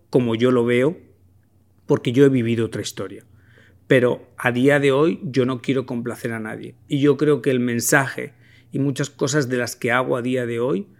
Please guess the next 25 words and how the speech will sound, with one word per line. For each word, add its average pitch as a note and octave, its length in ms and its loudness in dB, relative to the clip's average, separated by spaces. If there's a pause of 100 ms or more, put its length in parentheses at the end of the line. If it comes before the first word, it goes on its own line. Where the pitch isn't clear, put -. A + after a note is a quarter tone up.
(360)
es - 180 -2
por C3+ 220 2
mis A#2 180 -2
sobrinos. G#2 580 -8 (520)
Para B2+ 220 0
que B2 100 -4
si B2+ 340 -4
mis C#3 200 -2
sobrinos C#3 420 -2
un F3 100 0
día C#3+ 160 2
escuchan C3 640 -4
esto, G#3 460 -4 (340)
entiendan C#3 580 2
el A#2+ 160 -4
proceso. - 520 -8 (720)
O - 80 -16
sea, C3+ 200 0
entiendan C#3 800 -2 (280)
por C#3 140 0
las A#2 160 -4
cosas D3 300 -4
que - 160 -4
uno B2+ 340 -2
pasa D3+ 400 -4